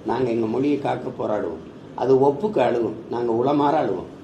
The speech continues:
கச்சத்தீவை எடுத்துக்கிட்டு போகும் இந்தியம், எடுக்கும்போது கைகட்டி வேடிக்கை பார்க்கும் பதவிக்காக திராவிடம். அதை மீட்டே ஆகணும், அது எங்கள் வாழ்வுரிமை, எங்கள்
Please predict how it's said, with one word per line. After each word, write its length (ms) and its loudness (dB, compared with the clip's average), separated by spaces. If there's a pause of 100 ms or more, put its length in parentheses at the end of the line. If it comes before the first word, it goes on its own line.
(340)
கச்சத்தீவை 680 4
எடுத்துக்கிட்டு 440 4
போகும் 380 4
இந்தியம், 400 0 (580)
எடுக்கும்போது 560 6
கைகட்டி 480 2
வேடிக்கை 360 4
பார்க்கும் 360 -2
பதவிக்காக 600 2
திராவிடம். 460 2 (560)
அதை 200 0
மீட்டே 420 6
ஆகணும், 480 4
அது 160 2
எங்கள் 220 4
வாழ்வுரிமை, 580 4
எங்கள் 240 0